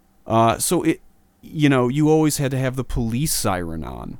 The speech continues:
so that people would stay out of your way. And man, and did I get sick of that sound, because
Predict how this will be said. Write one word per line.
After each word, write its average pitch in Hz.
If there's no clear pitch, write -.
so -
that 107
people 113
would 101
stay 107
out 104
of 104
your 98
way. 95
And 107
man, 120
and 104
did 110
I 101
get 101
sick -
of 95
that 87
sound, 76
because 104